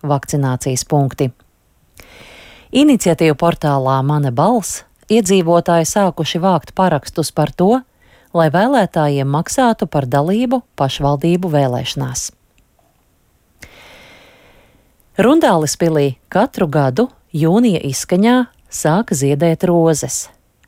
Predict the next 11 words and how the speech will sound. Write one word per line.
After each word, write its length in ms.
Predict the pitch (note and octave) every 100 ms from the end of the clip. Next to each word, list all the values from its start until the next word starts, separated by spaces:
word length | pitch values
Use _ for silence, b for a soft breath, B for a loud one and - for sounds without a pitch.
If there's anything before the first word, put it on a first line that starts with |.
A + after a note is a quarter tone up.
| _ -
Rundāles 640 | D#3 F3 D#3+ B2+ C3 -
pils 240 | D#3+ C3+ B2+
dārzā 640 | G3 A#3+ F3+ F3+ E3 D#3+ -
ir 160 | E3
vairāk 400 | D#3+ A3 G3+ D3+
nekā 360 | D#3+ D3+ D#3 D3
divtūkstoš 920 | C3 A3 A#3+ E3+ D#3 - D#3+ D3 - - D3
rožu 420 | D#3 G3 F#3 D3+
šķirņu. 640 | - F#3 E3 D#3 C#3+ B2 _ _ _ B B B
Katru 340 | - C3+ - B2
gadu 380 | C#3 F3+ A#3+